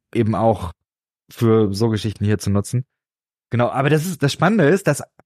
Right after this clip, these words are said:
wirklich Leute dann eingestiegen sind. Ich bin euch so dankbar, die ihr eingestiegen seid und die,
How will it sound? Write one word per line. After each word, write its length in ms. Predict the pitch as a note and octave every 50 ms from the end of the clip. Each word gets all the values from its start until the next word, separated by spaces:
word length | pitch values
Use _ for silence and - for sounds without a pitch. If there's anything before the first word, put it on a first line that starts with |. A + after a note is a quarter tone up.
| _ _ _ _ _
wirklich 360 | - B2+ B2 F3 F#3+ F#3+ - -
Leute 560 | C3+ C3+ D#3 F#3 - - F#3 F3 E3+ E3 - -
dann 220 | A#2 C#3 C3+ C3
eingestiegen 440 | A#2 D3+ G3 G#3 - - - A#2 A2+
sind. 180 | G#2+ A#2 B2+ -
Ich 120 | G#2 -
bin 180 | - B2+ B2+ -
euch 220 | - B2 A#2+ A2
so 160 | - - B2
dankbar, 380 | B2+ A2 A2 A2 A2 - A2+ G#2+
die 200 | G#2 G2+ G2+ G#2
ihr 140 | F2+ G#2 G#2+
eingestiegen 480 | E2 G#2 G#2+ G#2 G2+ - - A2 G#2+ G#2+
seid 260 | G2 G#2+ A2 A2+ -
und 200 | F2 G#2+ G2+ -
die, 220 | G#2+ G#2+ G#2 G2